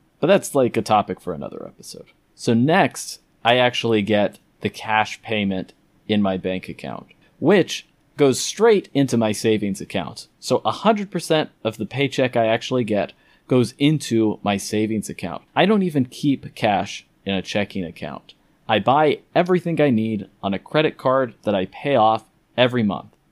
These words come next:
I very rarely use cash. And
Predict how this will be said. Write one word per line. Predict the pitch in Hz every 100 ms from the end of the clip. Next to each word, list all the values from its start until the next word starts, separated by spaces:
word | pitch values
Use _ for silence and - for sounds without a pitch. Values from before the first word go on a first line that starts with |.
| -
I | 110
very | 92 107 123 143 147
rarely | 123 113 113 110 107 101 92 _ _
use | 98 98 90
cash. | - 85 - - - - _ _ _
And | 156 139 127